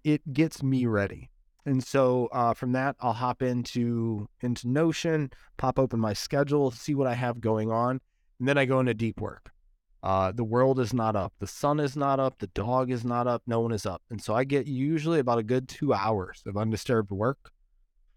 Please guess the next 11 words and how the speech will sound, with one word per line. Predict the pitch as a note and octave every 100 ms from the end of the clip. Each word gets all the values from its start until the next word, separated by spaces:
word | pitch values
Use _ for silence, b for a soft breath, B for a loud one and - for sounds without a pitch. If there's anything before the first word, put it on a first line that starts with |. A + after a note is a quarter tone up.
| _ _ _ _ _ -
And | C#3
so | - C#3+
for | - D3
me, | C3 C#3+ D3+
that's | B2+ B2 B2
a |
game | A#2+ A#2 G#2
changer | A#2 F2+ - - _ _
because | B2 - A#2 A#2 A2+ G2+ - - _
I | A#2+ A#2
have | A2+ A#2 A2+ A2+ G#2+ -